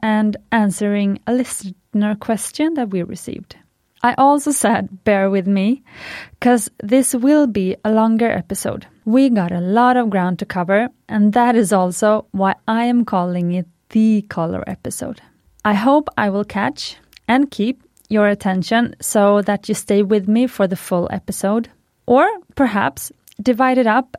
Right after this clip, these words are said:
and listen to the episode on two separate occasions. One final thing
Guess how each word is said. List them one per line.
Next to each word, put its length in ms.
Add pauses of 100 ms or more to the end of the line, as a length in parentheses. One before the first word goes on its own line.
(120)
and 300
listen 380
to 140
the 100
episode 600
on 320
two 220
separate 520
occasions. 760 (340)
One 320
final 420
thing 440